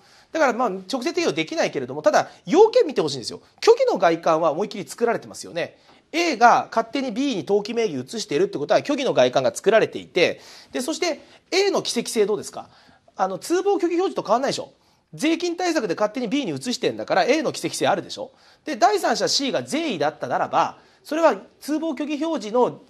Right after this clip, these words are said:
九十四条の要件満たさないとしても、それと全く同じ、えー、趣旨が当てはまるじゃないですか。ならば、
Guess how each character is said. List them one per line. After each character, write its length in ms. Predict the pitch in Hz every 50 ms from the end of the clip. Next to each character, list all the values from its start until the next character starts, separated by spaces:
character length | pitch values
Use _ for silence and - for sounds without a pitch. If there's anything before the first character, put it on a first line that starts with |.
| _ - 196 175
九 180 | - 302 311
十 100 | 254 233
四 220 | 208 226 262 269 240
条 160 | 208 185 156
の 80 | 151 151
要 200 | 139 180 214 208
件 180 | 269 233 156
満 100 | 131 143
た 120 | 214 247 247
さ 80 | 302
な 80 | 294 220
い 60 | 147
と 80 | 123 117
し 100 | - -
て 100 | - 226
も、 340 | 135 139 165 147 107 - - _ _ - - - - - _ _
そ 140 | - -
れ 60 | 269 254
と 140 | 269 214 143
全 300 | 165 185 - - - 349
く 100 | - 302
同 220 | 214 233 254 285
じ、 320 | 262 277 285 269 - - - _ _ _ _
え 60 | -
ー、 140 | 208 208 208
趣 340 | 202 190 190 185 - - 285
旨 140 | 262 - 202
が 120 | 151 120
当 60 | 135 -
て 80 | 220
は 80 | 214 247
ま 100 | 269 262
る 60 | 196
じ 80 | 135 120
ゃ 40 |
な 60 | 101 90
い 40 |
で 60 | 92 -
す 100 | - -
か。 140 | - - _ _ _ _ _ _ _ _ _ -
な 120 | 262 415
ら 120 | 466 427
ば、 380 | 285 330 339 294 165 131 - _